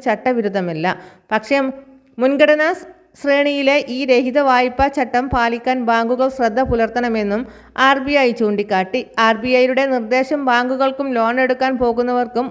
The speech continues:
ഒരു വലിയ ആശ്വാസമാണ്. ഈയിടെയായി വെള്ളിയോ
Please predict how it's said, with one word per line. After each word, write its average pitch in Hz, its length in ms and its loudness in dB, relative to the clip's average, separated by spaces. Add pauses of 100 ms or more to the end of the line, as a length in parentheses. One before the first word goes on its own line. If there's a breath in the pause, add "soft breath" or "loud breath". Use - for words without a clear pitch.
ഒരു 240 240 0
വലിയ 233 240 0 (160)
ആശ്വാസമാണ്. 208 640 -2 (1300 loud breath)
ഈയിടെയായി 294 840 4
വെള്ളിയോ 277 440 2